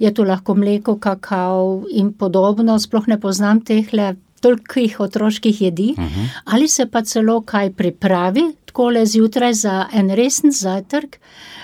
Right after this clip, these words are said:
Speaker 1: eh, kakšni celo, kakšen pečenjak spečejo, takole sem in tja malo pomešajo. Je pa meni velik izziv pri teh momentih, teh dneh, da se jih vključi,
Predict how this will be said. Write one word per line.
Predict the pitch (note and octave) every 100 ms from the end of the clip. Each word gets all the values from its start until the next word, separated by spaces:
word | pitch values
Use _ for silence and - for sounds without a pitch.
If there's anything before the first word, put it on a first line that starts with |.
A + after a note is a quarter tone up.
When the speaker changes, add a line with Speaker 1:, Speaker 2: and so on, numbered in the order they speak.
| -
Speaker 1:
eh, | A#3
kakšni | G#3 B3+ C4+ - B3
celo, | G#3+ A#3 G#3 A3 G#3+
kakšen | G#3 G3+ G3+ - - G3+ F#3+
pečenjak | F#3 F#3 - F#3 A#3 E4
spečejo, | - G#3+ G#3 - F3+ E3
takole | - F#3+ F#3 F3
sem | E3 - G3+
in | F#3+
tja | F#3 B3+
malo | B3 F#3+
pomešajo. | G3 F#3+ F#3 G#3+ C#4+ C#4 B3+ B3 - - - -
Je | - A3 D4
pa | - A3+ G3+ F#3+ _ _ -
meni | A3+ A#3+ C#4 C#4+
velik | G#3+ G#3+ A#3+ D4 -
izziv | G#3+ G#3+ A#3 D4+
pri | - A#3+ G#3+ G3 F3+ - - _ _
teh | C4+ C#4 -
momentih, | A3 F#3+ F#3+ G3 G#3+ D#4 D4+
teh | - G#3 F3
dneh, | F#3+ G3+ C#4 D#4 - - - -
da | - F#3+ A3 D4+
se | - D4
jih | A3+
vključi, | G#3+ G#3 G#3 D4+ C#4 -